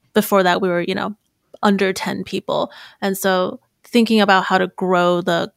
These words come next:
the company has, has been quite the journey.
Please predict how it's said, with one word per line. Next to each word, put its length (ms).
the 380
company 600
has, 460
has 240
been 380
quite 500
the 280
journey. 440